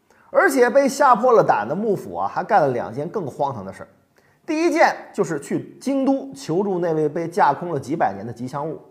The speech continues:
天皇，简直就是有病乱求医。手握重兵的幕府都没有办法，手无缚鸡之力的天皇能有什么辙呢？第二，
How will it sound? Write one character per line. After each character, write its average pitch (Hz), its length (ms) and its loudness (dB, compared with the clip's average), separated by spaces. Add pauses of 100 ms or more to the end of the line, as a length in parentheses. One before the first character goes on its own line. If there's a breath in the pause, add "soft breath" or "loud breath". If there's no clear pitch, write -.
(100)
天 160 180 -8
皇， 110 240 -8 (840 soft breath)
简 147 240 0
直 160 140 0
就 190 100 4
是 143 100 2
有 110 140 0
病 170 200 0
乱 160 160 2
求 123 240 -4
医。 147 240 -8 (400 soft breath)
手 220 180 8
握 311 240 6
重 339 240 0
兵 330 80 0
的 339 80 0
幕 370 260 2
府 165 140 0
都 214 80 4
没 214 100 2
有 208 80 4
办 175 240 6
法， 107 360 -4
手 - 200 2
无 214 220 4
缚 214 180 -4
鸡 226 120 -2
之 233 160 -2
力 233 120 -2
的 156 120 4
天 254 280 -2
皇 156 280 0
能 143 100 -4
有 131 100 -4
什 101 100 -12
么 107 100 -6
辙 92 200 -10
呢？ 95 80 -12 (760)
第 285 140 0
二， 311 180 4